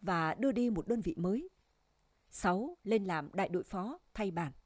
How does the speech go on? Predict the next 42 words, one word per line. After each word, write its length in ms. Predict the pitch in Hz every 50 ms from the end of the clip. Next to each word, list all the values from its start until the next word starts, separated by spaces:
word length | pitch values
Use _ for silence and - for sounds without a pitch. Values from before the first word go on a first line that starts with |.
| _ _ _ _ _ _ _ - - _ _ _ _ - _ _ _ _ _ -
Trong 280 | - 247 220 214 214 -
biên 160 | 214 262 247
đội 140 | 208 180 147
của 180 | - - 165 143
Lương 300 | 156 165 214 233 220 208 - - - _ - -
sẽ 220 | - - 262 -
có 240 | - - 233 214 254
một 200 | 302 262 - -
cậu 200 | - 175 - - -
trẻ 200 | - 214 170 139
nữa. 240 | 139 151 143 226 285 - - - _ _ _ _ _ _ _ _ _ _ _ -
Tan 200 | - 262 269 226
cuộc 200 | - 196 165 -
họp, 340 | - 170 156 - - _ _ _ _ -
ở 100 | - 202
hội 200 | 175 143 175 151
trường 260 | 156 - 208 175 165 147
về, 280 | - 170 165 160 151 147 - - - _ _ _ _ _ _
anh 140 | - 220 208
em 260 | 185 190 202 196 190
đại 140 | 180 190 -
đội 160 | 165 165 -
bốn 320 | - 175 190 196 226 277 330 -
còn 220 | - 175 156 143
xôn 260 | 143 - - 226 226 208
xao. 340 | - - 214 208 214 196 - - - - - _ _ _ _ _ _ _ _ _ _ _ _ _
Họ 160 | - 240 220
xúm 240 | 185 - 165 233 269
lại 180 | 330 262 - -
quanh 260 | - 302 302 302 247
bàn 260 | 196 180 160 151 151 -
và 80 | 175
mấy 140 | 170 175 214
đồng 200 | - 262 185 160
chí 160 | - - 247
sắp 240 | 285 - - - -
truyền, 240 | - - 190 165 147 - - - - - _ _ _ _ _ _ -
vừa 200 | 170 190 202 190
đùa 280 | 156 185 175 180 180
vừa 160 | 165 160 202
bàn 180 | - 196 202 196
tán 260 | - - 202 208 277